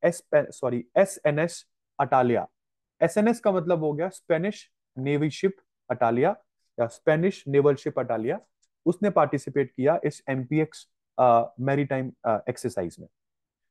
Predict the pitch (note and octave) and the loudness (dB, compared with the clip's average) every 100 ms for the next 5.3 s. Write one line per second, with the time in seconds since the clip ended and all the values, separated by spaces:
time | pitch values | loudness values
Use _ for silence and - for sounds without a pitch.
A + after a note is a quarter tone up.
0 | - D3 E3+ F3+ F#3 F3+ F3 E3+ - E3+ | 0 2 4 6 6 6 4 2 0 0
1 | D3 C#3+ D3 F3 F3 D3 C#3+ C#3+ C#3+ - | 2 2 0 2 2 2 -2 -4 -8 -4
2 | B2+ - A2+ G#2+ - D3 D#3 B2+ B2 A#2 | -4 -2 -4 -4 -6 -4 -4 -4 -6 -4
3 | B2 C3 D3 - B2+ A#2+ B2 B2 A2 A#2 | -4 2 0 0 -4 -2 -2 -4 -6 -10
4 | - G#2 G#2+ G#2 G2+ G#2 G#2 - G#2+ G#2 | -8 -8 -6 -10 -6 -4 -4 -6 -10 -8
5 | G#2 G2+ E3 | -6 -4 -4